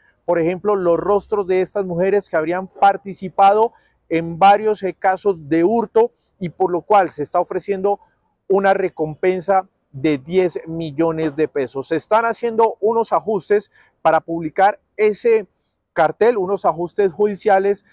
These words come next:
pero de acuerdo con la información que ha entregado la policía, es que ya se tienen identificadas a estas mujeres. Dos de esas mujeres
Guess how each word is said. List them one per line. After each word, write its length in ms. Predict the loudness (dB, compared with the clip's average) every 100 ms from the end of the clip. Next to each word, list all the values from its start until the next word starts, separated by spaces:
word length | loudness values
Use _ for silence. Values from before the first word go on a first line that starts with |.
| _ _
pero 340 | 2 4 2 0
de 100 | -4
acuerdo 380 | -2 -2 -2 -2
con 280 | -2 -2 0
la 200 | 0 0
información 640 | -6 -6 -6 -8 -8 -4
que 80 | -6
ha 20 |
entregado 400 | -4 -2 0 2
la 100 | 0
policía, 560 | -2 -6 -6 0 0 0 _ _
es 140 | -8
que 100 | -4
ya 140 | -2 -2
se 120 | -2
tienen 340 | -4 -6 -8 -8
identificadas 880 | -8 -6 -8 -10 -2 2 2 0
a 60 | -6
estas 240 | -4 -6
mujeres. 500 | -6 -2 0 0 -6 _ _ _ 2
Dos 240 | 4 4
de 80 | 0
esas 260 | 0 -2
mujeres 680 | -2 -4 2 2 2 -4